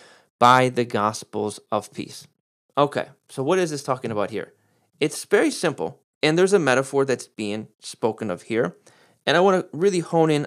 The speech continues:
on the word here, readiness, which is the Greek word hitomesia, which simply means preparation. And that's very important because, as we see here, it says, "Having put on."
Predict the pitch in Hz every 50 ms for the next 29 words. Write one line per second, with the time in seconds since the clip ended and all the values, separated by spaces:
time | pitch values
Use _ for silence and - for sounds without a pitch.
0 | - - 131 127 123 127 131 117 123 113 110 120 120 120 117 - - 120 110 98
1 | 98 - 120 135 131 120 117 123 139 165 - - - _ _ _ _ _ _ _
2 | _ _ - 127 151 151 - 160 147 139 139 127 135 135 131 - 143 143 139 139
3 | - _ _ _ _ _ - 147 - 147 123 113 117 120 127 131 135 139 147 139
4 | 131 202 196 - _ _ _ _ _ _ _ _ _ _ - 185 208 202 - -
5 | - 247 269 262 269 - 165 139 117 104 101 110 135 123 123 131 139 147 - -
6 | _ _ _ _ - - 254 - 269 247 269 277 247 - - - - _ _ _
7 | _ _ _ _ _ _ _ _ _ _ - 196 240 262 - - 254 247 233 226
8 | - 196 190 190 196 170 147 151 143 - 156 139 139 139 139 - - _ _ -
9 | - _ _ _ _ - 156 156 156 160 165 156 - - 226 226 175 139 113 113
10 | 139 156 - _ _ _ _ _ _ _ - 139 - - 165 151 135 - - -
11 | 120 127 135 135 123 - 143 127 123 139 139 107 117 135